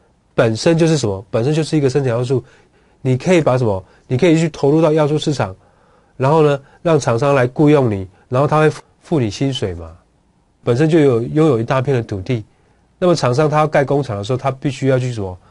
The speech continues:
必须要跟你租土地嘛，你就可以获取地租嘛。所以你个人是一个什么？是一个生产要素的提供者，那同时是一个产品的需求者。所以各位，接下来各位看到这一个图形，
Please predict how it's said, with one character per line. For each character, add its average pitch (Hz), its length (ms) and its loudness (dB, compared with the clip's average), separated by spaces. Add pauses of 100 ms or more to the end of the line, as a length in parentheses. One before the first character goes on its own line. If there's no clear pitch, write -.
(300)
必 156 100 -4
须 143 120 -2
要 143 100 0
跟 131 140 0
你 107 60 -2
租 131 220 -2
土 107 180 -6
地 104 240 -2
嘛， 95 160 -8
你 107 80 -8
就 131 80 -2
可 127 80 -4
以 127 40 -2
获 117 220 -2
取 98 140 -10
地 123 200 -2
租 117 200 -2
嘛。 107 160 -6 (340)
所 - 180 0
以 185 40 4
你 127 240 2
个 202 260 4
人 113 160 0
是 147 180 0
一 143 60 2
个 127 100 2
什 98 100 -10
么？ 92 160 -10 (260)
是 - 200 -8
一 135 100 0
个 120 180 -2 (400)
生 139 280 0
产 98 300 -6
要 127 200 -2
素 123 160 -4
的 107 120 -4
提 110 160 -12
供 110 200 -2
者， 82 240 -14 (720)
那 131 200 -2
同 127 200 -2
时 127 140 -8
是 117 240 -2
一 120 100 -4
个 107 160 -6
产 123 180 -4
品 123 100 -4
的 101 40 -6
需 123 160 -4
求 117 80 -2
者。 98 180 -8 (320)
所 156 140 0
以 147 60 4
各 160 200 2
位， 156 220 2 (380)
接 160 180 0
下 160 160 2
来 120 280 2
各 - 180 0
位 139 80 4
看 135 200 -2
到 123 340 0
这 131 240 0
一 127 60 2
个 123 80 -4
图 113 200 -2
形， 92 280 -6